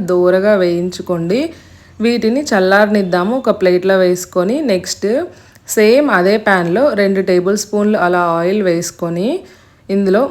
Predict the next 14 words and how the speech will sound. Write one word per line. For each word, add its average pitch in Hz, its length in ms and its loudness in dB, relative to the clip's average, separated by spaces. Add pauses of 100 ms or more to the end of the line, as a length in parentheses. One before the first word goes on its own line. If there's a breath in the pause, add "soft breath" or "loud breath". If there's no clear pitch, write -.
(100)
ముందు 202 240 0 (100)
మనము 196 280 -2 (160)
బాగా 180 400 2
క్లీన్ 190 320 2
చేసుకొని 180 560 0 (560 loud breath)
ఏదైనా 208 260 2 (100)
గడ్డి 180 280 0
పరకలు 190 340 2
అవన్నీ 175 320 -2 (140)
తీసేసి 190 520 0 (120)
మంచిగా 180 440 0 (120)
కట్ 170 260 0
చేసుకోవాలి 185 680 2
సన్నగా 175 480 0